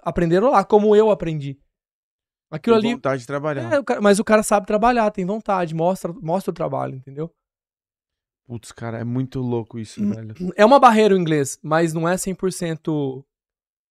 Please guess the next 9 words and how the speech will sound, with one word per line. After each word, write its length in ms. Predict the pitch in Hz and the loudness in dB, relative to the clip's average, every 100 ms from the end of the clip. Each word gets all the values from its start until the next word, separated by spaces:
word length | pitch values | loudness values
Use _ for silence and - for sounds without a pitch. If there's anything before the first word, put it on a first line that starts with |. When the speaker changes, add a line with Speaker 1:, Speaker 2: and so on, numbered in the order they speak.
| - | -8
Speaker 1:
é, 240 | 135 135 | -4 -2
assim, 560 | 135 - 156 139 123 135 | -4 -4 -4 -4 -6 -10
que 80 | - | -10
você 220 | 147 151 165 | -8 -4 -2
não 100 | 165 | 0
vai 140 | 175 | -2
conseguir 300 | 175 - 160 | -4 -8 -6
entrar 240 | 160 165 165 | -2 -2 -4
por-, 180 | _ | _